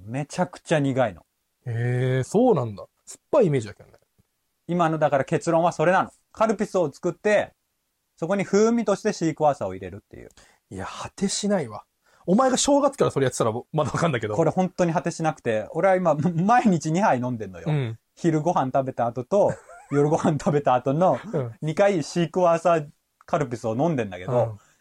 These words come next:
Speaker 2: うん。
Speaker 1: 全然減らないんだよ。
Speaker 2: 減らないよ。
Speaker 1: えー、三ツ矢サイダー？
Speaker 2: 一回やってみて。
Speaker 1: やだな。
Speaker 2: で、なんなら、そこにカルピス入れても美味しいから、絶対。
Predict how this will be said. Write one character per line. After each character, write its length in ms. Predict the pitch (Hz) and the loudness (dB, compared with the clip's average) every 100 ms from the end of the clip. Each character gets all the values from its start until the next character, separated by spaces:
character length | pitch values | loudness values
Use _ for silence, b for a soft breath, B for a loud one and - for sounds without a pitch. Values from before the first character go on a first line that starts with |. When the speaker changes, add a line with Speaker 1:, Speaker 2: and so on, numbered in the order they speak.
| b | b
Speaker 2:
う 40 | |
ん。 20 | 113 | -6
Speaker 1:
全 340 | 131 277 285 | 0 2 4
然 260 | 208 269 247 | 2 2 2
減 120 | 233 | 2
ら 100 | 226 | 2
な 120 | 208 | 2
い 20 | |
ん 40 | 156 | 2
だ 60 | |
よ。 60 | 165 | 2
Speaker 2:
減 80 | 233 | 4
ら 80 | 247 | 4
な 160 | 240 | 2
い 120 | 160 | 2
よ。 260 | 131 104 - _ _ _ _ | 0 -4 -8 _ _ _ _
Speaker 1:
え 200 | 120 165 | 0 2
ー、 20 | |
三 180 | 175 160 | 2 0
ツ 120 | - | 2
矢 120 | 254 254 | 2 4
サ 200 | 285 302 | 4 4
イ 60 | |
ダ 560 | 254 156 120 120 165 - - | 4 2 2 2 2 0 -2
ー？ 60 | |
Speaker 2:
一 100 | 220 | -2
回 140 | - 269 | 2 2
や 60 | |
っ 20 | 254 | 2
て 100 | 247 | 0
み 80 | |
て。 180 | 208 - _ _ _ _ _ _ _ _ | -2 -8 _ _ _ _ _ _ _ _
Speaker 1:
や 180 | 120 147 | -2 0
だ 140 | 190 170 | 0 0
な。 360 | 139 131 127 | -2 -2 0
Speaker 2:
で、 200 | 339 285 - | 2 0 2
な 180 | 190 320 | 2 4
ん 140 | 392 | 4
な 100 | 392 | 4
ら、 360 | 330 214 156 - _ _ | 4 4 4 0 _ _
そ 140 | - | -4
こ 120 | 254 339 | 0 0
に 60 | |
カ 160 | - 381 | 2 0
ル 100 | 349 | 0
ピ 60 | |
ス 60 | - | -2
入 60 | 151 | -2
れ 60 | |
て 60 | 127 | -2
も 60 | |
美 40 | 120 | -4
味 40 | - | -4
し 40 | |
い 40 | 120 | -8
か 100 | - | -12
ら、 60 | _ | _
絶 160 | - 113 | -16 -16
対。 120 | - | -16